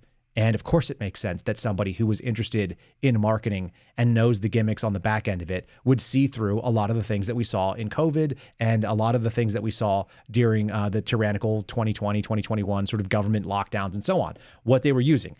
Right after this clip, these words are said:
Here are the different types of emotional appeals that can be used according to this, this article by A I Contentify.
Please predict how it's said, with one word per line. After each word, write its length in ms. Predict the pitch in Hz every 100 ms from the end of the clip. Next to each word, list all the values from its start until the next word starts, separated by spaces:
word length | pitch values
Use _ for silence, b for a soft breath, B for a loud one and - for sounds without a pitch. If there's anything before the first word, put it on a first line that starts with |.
| b _
Here 320 | - 190 202
are 140 | 151
the 100 | 139
different 300 | 131 127 139
types 240 | 123 117 120
of 80 |
emotional 360 | 113 110 107 117
appeals 320 | 113 107 95
that 120 | 101
can 80 | 117
be 80 | 113
used 260 | 95 90 -
according 300 | 120 107 101
to 40 |
this, 160 | 98 -
this 200 | 110 -
article 480 | 104 98 98 92 b b _
by 200 | 98 92
A 140 | 104 101
I 160 | 92
Contentify. 680 | 101 92 95 92 64 52